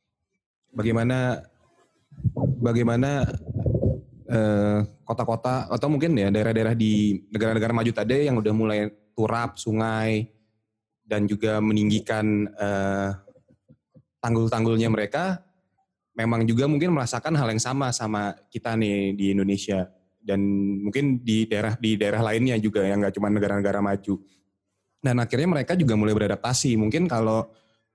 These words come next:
eh, bisa dicek teman-teman sekarang nih di Belanda yang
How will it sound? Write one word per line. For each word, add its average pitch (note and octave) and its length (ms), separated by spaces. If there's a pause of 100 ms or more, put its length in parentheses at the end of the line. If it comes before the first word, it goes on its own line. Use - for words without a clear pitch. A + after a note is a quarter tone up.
(120)
eh, G2 260
bisa G#2 400
dicek G#2 880
teman-teman A2 560
sekarang D3 400
nih G3+ 160
di A#2 240 (460)
Belanda A#2 560
yang A2+ 420